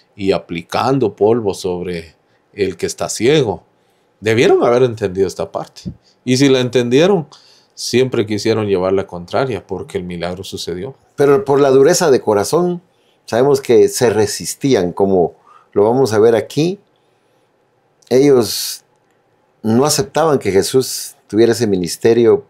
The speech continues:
Speaker 2: poderoso, no aceptaban que se presentara como hijo de Dios, entonces siempre estaban buscándole dificultades. Encuentran al muchacho y le dicen,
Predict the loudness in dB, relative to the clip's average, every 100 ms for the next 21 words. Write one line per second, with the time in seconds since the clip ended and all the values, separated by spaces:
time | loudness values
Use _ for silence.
0 | 0 2 4 2 2 0 0 0 -2 -2
1 | -2 0 0 -2 -4 _ _ _ -6 -4
2 | -4 -4 0 0 0 -2 -2 0 2 2
3 | 2 2 0 -8 -8 -6 -2 0 0 0
4 | 2 2 0 -4 -2 -2 2 2 2 0
5 | -6 _ _ _ _ -8 -6 -4 -4 -2
6 | 0 2 0 -2 -14 _ _ -2 0 2
7 | 2 2 4 2 0 0 0 0 2 4
8 | 4 2 -2